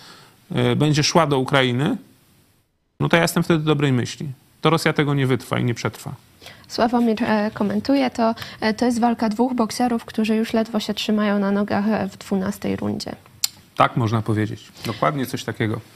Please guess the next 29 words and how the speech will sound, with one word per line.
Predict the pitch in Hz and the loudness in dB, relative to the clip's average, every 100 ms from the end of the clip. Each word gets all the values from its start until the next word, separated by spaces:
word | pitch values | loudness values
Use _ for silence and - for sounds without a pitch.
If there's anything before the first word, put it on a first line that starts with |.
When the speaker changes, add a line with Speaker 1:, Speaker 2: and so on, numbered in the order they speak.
| - | -2
Speaker 2:
A | 226 | 0
jeszcze, | 240 - 254 | 0 0 0
e, | 220 220 220 | 0 0 0
Matijas | 220 226 - 226 208 | 0 0 0 -2 0
Miniszewo | 214 202 208 254 254 220 | -2 -2 -2 -2 -2 -2
pyta | 240 220 208 277 - - | -4 -2 -4 -4 -10 -10
właśnie | - - 214 | -8 -4 -2
na | 202 | -2
czacie, | 196 269 269 | 0 0 0
to | 247 269 | -2 -2
po | 277 | -2
co | - 427 | -4 -2
Amerykanie | 254 240 240 226 247 | 0 0 0 0 0
popierają | 226 220 214 208 | -2 -2 0 0
Trumpa, | 202 196 196 214 226 - - | -2 -4 -2 -2 -2 -8 0
jak | 214 - | 0 2
on | 240 | 2
ma | 220 | 0
tyle, | 214 254 277 254 - | 0 0 2 0 0
e, | 226 208 | 0 2
mądrości, | 208 202 226 247 254 | 0 0 0 -2 -4
co | 254 | -6
w | - | -4
Polsce | - 202 - 214 | -2 -2 -2 -4
Kaczyński, | - 240 - 190 - - - | 0 -2 0 -4 -6 -6 0
nasz | 180 - | 0 2
Speaker 1:
<laughs> | 180 | -2
Speaker 2:
sojusznik | 196 - 214 | -2 -4 -8
Putina? | - 220 - 175 208 | -6 -6 -4 -4 -6